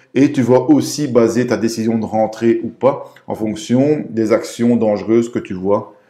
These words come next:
pendant le match. Est-ce que, d'après toi, d'après ce que tu vois, eh bien, il y a des chances d'avoir des buts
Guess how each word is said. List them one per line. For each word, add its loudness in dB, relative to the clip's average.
pendant -2
le -4
match. -10
Est-ce -12
que, 0
d'après -6
toi, -2
d'après -2
ce -12
que -6
tu -8
vois, 0
eh -8
bien, -4
il -8
y 2
a 0
des -4
chances -4
d'avoir -4
des -6
buts -8